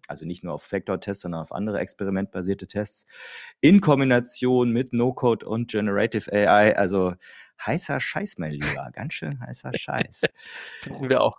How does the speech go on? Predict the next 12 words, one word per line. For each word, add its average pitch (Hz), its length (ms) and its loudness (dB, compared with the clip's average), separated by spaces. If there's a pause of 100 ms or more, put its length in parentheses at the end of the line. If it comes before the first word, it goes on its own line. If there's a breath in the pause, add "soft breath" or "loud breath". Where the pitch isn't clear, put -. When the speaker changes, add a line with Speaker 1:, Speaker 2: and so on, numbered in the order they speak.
Speaker 1:
Vielen 175 220 8
Dank 180 160 4
für 175 60 2
deine 156 240 6
Zeit 139 360 4
und 131 220 4
viel 208 400 4
Erfolg. 127 600 4 (240)
Ähm, 113 580 0
natürlich 110 520 -2
auch, 113 320 2
dass - 380 -2